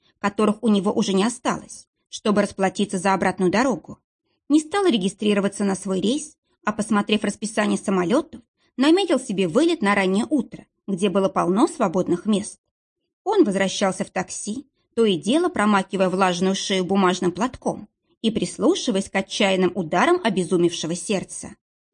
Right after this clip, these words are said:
За окнами мелькали темные странные пейзажи чужой страны,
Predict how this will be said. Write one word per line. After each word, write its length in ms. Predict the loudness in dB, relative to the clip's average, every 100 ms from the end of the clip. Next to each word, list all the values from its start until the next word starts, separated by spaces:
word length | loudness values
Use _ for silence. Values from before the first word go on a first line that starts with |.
| _ _ _ -6
За 200 | 0 0
окнами 460 | 0 0 2 4
мелькали 480 | 2 0 0 0 0
темные 420 | 0 0 2 2
странные 460 | 0 -4 -2 0 0
пейзажи 560 | -2 -6 -2 -2 0 -2
чужой 320 | -2 -2 -4
страны, 500 | -4 0 0 0